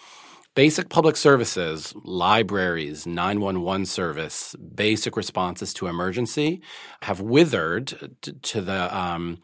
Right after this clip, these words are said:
t-, to almost be non-existent. So these are parts of the conditions to which, uh, that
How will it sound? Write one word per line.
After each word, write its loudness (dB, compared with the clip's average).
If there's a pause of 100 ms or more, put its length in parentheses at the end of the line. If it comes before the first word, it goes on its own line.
(100)
t-, -8
to 0
almost 6
be 2
non-existent. -2 (320)
So 2
these 4
are 10
parts 6
of 0
the -2
conditions 2
to -2
which, 4
uh, 0
that -2